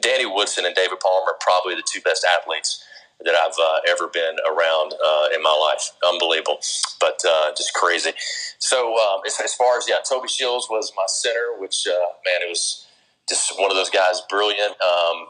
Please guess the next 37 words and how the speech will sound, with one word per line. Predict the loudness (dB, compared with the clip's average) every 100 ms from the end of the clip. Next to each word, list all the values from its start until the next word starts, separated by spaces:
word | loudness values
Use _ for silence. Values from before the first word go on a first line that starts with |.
| -10 0
guy | 2
up | 2
front | 2 0 0
that | -2
could | -2
make | -2
a | 2
lot | 2
of | 2
calls. | 2 4 4 2 -2 -6 -14 -4
Uh, | 2 2 2
George | 0 0 0
Wilson, | 0 0 0 -4 -2
my | 0
left | 2 2 0 2
guard, | 2 4 2
and | -2
John | -2 0
Stevenson, | 0 -2 -2 -2 -2 0
my | 2
right | 4 2
guard, | 2 2 4
and | 4
also, | 2 2 -2 -2 -10 _ 0
uh, | 4 4 2
John | 2 2
Clay | 0 0 0
played | -2 -2 0
some, | 0 0 2
uh, | 2 4
right | 2 2
guard. | 2 2 2 -2 -18 _
Roosevelt | -2 0 0 0 4
Patterson, | 4 2 -2 -4 -4 -2 2
um, | 2 2 -2 -2
was | 0 0
my | 2 4 4